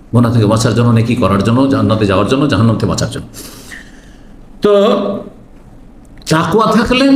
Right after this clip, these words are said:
মুত্তাকিনদের জন্য জান্নাত সম্পর্কে যখন ধারাবাহিক আলোচনাতে দশটি বলেছি যে তাকওয়া, মুত্তাকি জান্নাত যাবে, আল্লাহ বলেছেন। মুত্তাকি ছাড়া কেউ জান্নাতে, যার অন্তরে আল্লাহর ভয় আছে, গুনাহ থেকে বাঁচার চেষ্টা আছে, আর আল্লাহর ভয়ে ভালো কাজ করে, আল্লাহর ভয়ে ভালো কথা বলে, আল্লাহর ভয়ে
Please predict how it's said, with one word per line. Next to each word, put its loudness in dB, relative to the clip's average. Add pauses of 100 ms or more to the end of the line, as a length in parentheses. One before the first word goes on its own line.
(100)
মুত্তাকিনদের 0
জন্য 2
জান্নাত 0
সম্পর্কে -2
যখন 0
ধারাবাহিক 0
আলোচনাতে 0
দশটি -2
বলেছি 0
যে -4
তাকওয়া, -2
মুত্তাকি -2
জান্নাত -2
যাবে, -2
আল্লাহ 2
বলেছেন। -2 (520)
মুত্তাকি 0
ছাড়া 0
কেউ -2
জান্নাতে, 0 (640)
যার 2
অন্তরে 0
আল্লাহর 0
ভয় 2
আছে, 0 (160)
গুনাহ -2
থেকে 0
বাঁচার -2
চেষ্টা 0
আছে, 0 (220)
আর -2
আল্লাহর 0
ভয়ে 0
ভালো 0
কাজ -4
করে, 0
আল্লাহর -2
ভয়ে 0
ভালো -2
কথা -4
বলে, 0
আল্লাহর 0
ভয়ে 2